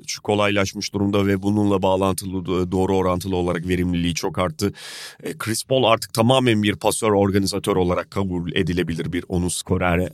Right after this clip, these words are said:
e, olarak omuz vermesine gerek kalmıyor. DeAndre Ayton, e, daha verimli maçlar oynayacaktır falan. Burada beşinci oyuncu kim olacak meselesi. Beşinci oyuncunun daha doğrusu ne katabileceği hücumda.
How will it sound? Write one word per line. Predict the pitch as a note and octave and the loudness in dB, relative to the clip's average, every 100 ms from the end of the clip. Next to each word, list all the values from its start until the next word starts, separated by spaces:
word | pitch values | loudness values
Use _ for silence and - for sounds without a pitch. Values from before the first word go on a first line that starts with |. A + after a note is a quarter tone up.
| - | -6
e, | C2+ D2+ C#2 C#2+ | -2 -2 -2 -2
olarak | D#2+ D#2 D#2 - G1+ - | -2 -2 -6 -10 -14 -8
omuz | G1+ F2 E2+ | -4 -2 -2
vermesine | E2+ D#2+ D#2+ E2+ D#2+ | -2 -2 -2 -2 0
gerek | D#2 D#2 | 0 0
kalmıyor. | D#2+ D#2+ D#2+ F2+ | 0 0 0 0
DeAndre | A2+ G#2+ G2 G2+ | 0 0 0 0
Ayton, | F#2+ E2+ E2 - - - - - - | -2 -4 -8 -8 -20 -18 -20 -20 -6
e, | F2+ E2+ | -2 2
daha | G#2+ G#2+ | 2 4
verimli | G2+ G2 F#2+ | 4 4 6
maçlar | F#2+ F2+ - G#2+ | 4 2 2 2
oynayacaktır | G2 G2 F2+ C3+ C3 | 2 2 -2 -4 0
falan. | A2+ F2+ | 0 2
Burada | C3+ D#3+ | 2 2
beşinci | D3+ D3+ E3+ F3+ F#3+ | 2 2 0 2 4
oyuncu | D#3 D#3 | 4 2
kim | E3 D3+ | 2 2
olacak | G2 E2+ D#2 | 2 -2 -4
meselesi. | E2 - D#2+ C#2+ - | -4 -6 -6 -8 -2
Beşinci | G#2 D3 D#3 F#3+ | -2 0 2 2
oyuncunun | F3 D#3 F3+ | 2 0 0
daha | D#3+ D#3 | 2 4
doğrusu | D#3+ D3+ F3+ D#3 - - - | 2 2 -2 -4 -8 -18 -12
ne | - B2 D3+ - - | -2 2 2 0 0
katabileceği | B2+ G#2 F#2+ D#2+ F#2 | 0 2 -2 -2 -6
hücumda. | E2 D#2+ E2 D2+ | -4 -6 -6 -6